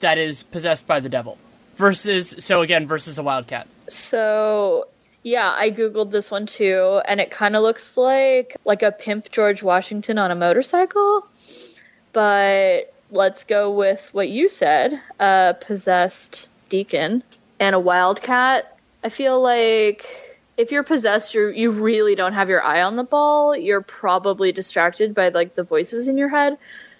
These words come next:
Speaker 2: So the wildcat's definitely got an edge, and I think if it is serious enough about its cause, it's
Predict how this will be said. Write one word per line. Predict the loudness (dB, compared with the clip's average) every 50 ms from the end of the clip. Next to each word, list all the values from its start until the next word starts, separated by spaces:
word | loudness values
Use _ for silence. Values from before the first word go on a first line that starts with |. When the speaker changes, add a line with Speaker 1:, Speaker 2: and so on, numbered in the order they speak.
| _ -8
Speaker 2:
So | -4 -2 -2 0 2 2 2 2 2 4 4 2 2 2 0 0
the | 0 0
wildcat's | 2 2 2 2 0 0 -2 0 0 0 0 -2 -4 -2
definitely | -2 -2 -2 -2 -2 0 0 2
got | 2 2 2
an | 0 -2
edge, | -2 0 2 2 4 4 4 2 2 0 -4 -4 -4
and | -2 -2
I | -2 -2 -2
think | -2 -4 -4 -2 -2
if | -2 0 2
it | 2 2 2 2 0 -6 _ _ _ -4
is | -2 -2 0
serious | 0 0 2 2 2 2 2 2 0 0 0
enough | 0 0 0 0 0
about | 0 0 2 2
its | 0 -2 -4
cause, | -8 -4 -2 0 2 2 4 4 2 2 0 -2 -6 -10 -8 -4
it's | -2 -2 -2 -4 -8 -14 -14 -14